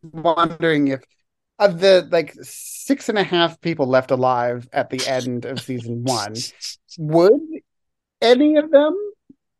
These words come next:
Speaker 1: possibly come back? Like, would, I would just, I would like it if there were narrative repercussions for murdering a whole bunch of the people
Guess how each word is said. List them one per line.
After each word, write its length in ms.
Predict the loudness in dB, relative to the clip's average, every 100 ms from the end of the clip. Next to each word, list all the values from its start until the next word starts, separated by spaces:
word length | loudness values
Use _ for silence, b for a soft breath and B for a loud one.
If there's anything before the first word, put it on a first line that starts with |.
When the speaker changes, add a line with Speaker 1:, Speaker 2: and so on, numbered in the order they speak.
| 0
Speaker 1:
possibly 600 | 2 4 2 0 -2 -4
come 360 | -4 -4 0 0
back? 500 | 0 -2 -4 -8 -10
Like, 400 | -2 -2 -2 -10 _ _ _ _ _
would, 540 | -8 -6 4 6 6 4
I 140 | 2
would 180 | 2 0
just, 300 | 0 -4 -6 -2
I 100 | 0
would 180 | 0
like 240 | 0 0 0
it 80 | -6
if 160 | -6 -4
there 240 | 2 4
were 340 | 4 2 0 -4
narrative 520 | -4 0 2 2 0
repercussions 800 | -4 -4 -4 -4 -4 -6 -8 -8
for 460 | -4 0 2 0 _ _ _ _ _ _ -8
murdering 580 | 2 4 6 4 2 2
a 40 |
whole 180 | 0 0
bunch 360 | 2 0 -2 -8
of 240 | -10 -6
the 100 | -8
people 680 | -6 -8 -6 -4 -4 -6